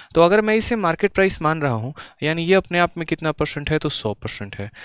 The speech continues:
और मैंने इस पर कितने का डिस्काउंट दिया? बीस का, यानी सौ पर बीस का डिस्काउंट यानी कितने में बेचा मैंने? अस्सी में बेचा है। और ये बराबर हो गया है हमारे किसके?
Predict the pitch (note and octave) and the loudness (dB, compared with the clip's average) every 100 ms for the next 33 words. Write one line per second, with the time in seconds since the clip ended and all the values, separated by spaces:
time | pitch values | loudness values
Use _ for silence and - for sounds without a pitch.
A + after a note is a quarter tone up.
0 | - - D3+ D#3+ E3 G#3 A3 G#3+ G3+ - | -10 2 2 4 2 2 2 0 0 0
1 | G#3 G3 F#3+ - F#3+ F#3 F3+ E3+ C3+ C#3+ | 2 2 0 0 -2 0 0 0 0 -2
2 | - A2 A#2 C3 - F#3 - F#3+ D3 F3+ | -2 -2 -2 -2 4 4 4 0 0 -2
3 | - F3 D#3+ - E3 E3 E3 D#3+ - E3+ | 0 0 0 0 0 0 0 -2 -2 -2
4 | E3 D3 D3 D#3 D3 F3+ - C#3 - D#3+ | 0 -2 -2 -2 -4 -4 -4 -4 -2 -2
5 | C3+ A2 - B2 F3 - - - C#3+ C#3+ | -2 -4 -4 -6 -8 -14 -20 -2 -2 2
6 | F#3 F3 E3 F3 F#3 E3+ E3+ D#3+ C#3 B2 | 2 4 2 2 0 0 0 0 0 -2
7 | A#2+ A2+ A2+ - | -4 -4 -6 -6